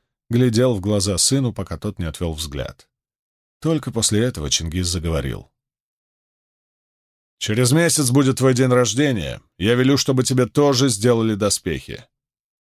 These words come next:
"Мне исполнится двенадцать", усмехнулся Джучи. "Скоро я смогу воевать вместе со взрослыми воинами.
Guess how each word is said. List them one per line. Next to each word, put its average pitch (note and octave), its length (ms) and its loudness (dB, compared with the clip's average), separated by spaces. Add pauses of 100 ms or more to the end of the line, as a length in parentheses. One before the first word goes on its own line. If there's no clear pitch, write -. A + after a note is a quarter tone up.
(380)
"Мне G2 220 2
исполнится G2+ 560 -2
двенадцать", G2 680 -4 (300)
усмехнулся F#2+ 580 -4
Джучи. F2 460 -4 (520)
"Скоро B2+ 320 0
я B2+ 80 2
смогу C3+ 340 0
воевать C3+ 480 2
вместе G#2 340 -2
со A2+ 160 0
взрослыми A2+ 500 0
воинами. F#2 520 -2